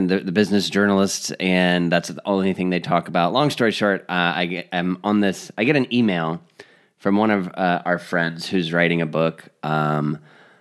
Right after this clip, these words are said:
and he must have just put everybody he knows on this, like, book launch email. Uh, and I do wanna read the book. I should say this. Uh, I'm going to make fun of this email, but I, I do wanna read the book. It's about, I don't know anything about it, so it could be interesting.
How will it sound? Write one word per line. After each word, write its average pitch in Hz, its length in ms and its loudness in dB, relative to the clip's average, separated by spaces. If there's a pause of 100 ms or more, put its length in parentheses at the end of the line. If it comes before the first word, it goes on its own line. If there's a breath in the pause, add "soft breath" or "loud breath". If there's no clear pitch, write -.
(340 soft breath)
and 82 560 0
he 98 120 0
must 87 260 0
have 82 100 -6
just 82 180 -6
put 90 120 0
everybody 80 360 -2
he 82 80 -2
knows 80 260 -2
on 80 120 -2
this, 80 240 -6
like, 76 300 -6 (100)
book 90 280 0
launch 78 380 -2
email. 76 480 -4 (760 soft breath)
Uh, 151 520 -6 (100)
and 131 100 -2
I 135 80 2
do 185 140 0
wanna 214 200 2
read 151 140 2
the 107 60 -2
book. 95 400 0
I 95 60 -4
should 95 220 -4
say 95 340 2 (100)
this. 92 440 -2 (220)
Uh, 87 220 2
I'm 90 160 0
going 101 180 4
to 98 40 2
make 90 160 0
fun 101 180 0
of 90 100 -2
this 85 240 -2
email, 87 380 2
but 78 160 -2
I, 82 200 0
I 92 60 0
do 98 160 2
wanna 92 200 4
read 87 180 2
the 85 60 -2
book. 85 300 0 (500)
It's 82 180 -6
about, 85 300 -2
I 90 80 0
don't 90 120 -2
know 101 100 0
anything 104 240 0
about 110 260 0
it, - 160 -10
so 87 160 -2
it 82 80 -8
could 95 140 -6
be 90 140 0
interesting. 87 560 -4